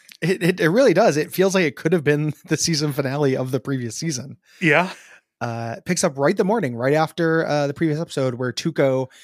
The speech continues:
Speaker 1: uh, kidnaps Walt and Jesse.
Speaker 2: Mm-hmm. Yeah, and we see the events that lead up to Tuco's death. Um, uh, that's something that I love about this is,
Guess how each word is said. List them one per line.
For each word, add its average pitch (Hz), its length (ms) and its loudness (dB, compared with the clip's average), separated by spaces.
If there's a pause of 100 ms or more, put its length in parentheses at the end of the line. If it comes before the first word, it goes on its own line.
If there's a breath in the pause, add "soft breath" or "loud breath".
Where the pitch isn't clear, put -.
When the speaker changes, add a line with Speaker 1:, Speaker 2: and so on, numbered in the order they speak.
(220 loud breath)
Speaker 1:
uh, 110 220 -2
kidnaps 139 360 -2
Walt 131 160 -2
and 113 100 -12
Jesse. 107 380 -10 (600)
Speaker 2:
Mm-hmm. 127 300 0 (840 loud breath)
Yeah, 247 160 0
and 135 160 2
we 131 80 2
see 131 200 2
the 117 180 0
events 113 320 2
that 127 140 0
lead 123 180 2
up 113 140 2
to 120 240 4
Tuco's 120 420 2
death. - 480 -6 (200)
Um, 92 520 2
uh, 101 160 -2
that's 101 260 0
something 98 460 -2
that 101 160 2
I 92 80 2
love 127 360 0
about 170 360 0
this 190 300 2
is, 104 440 0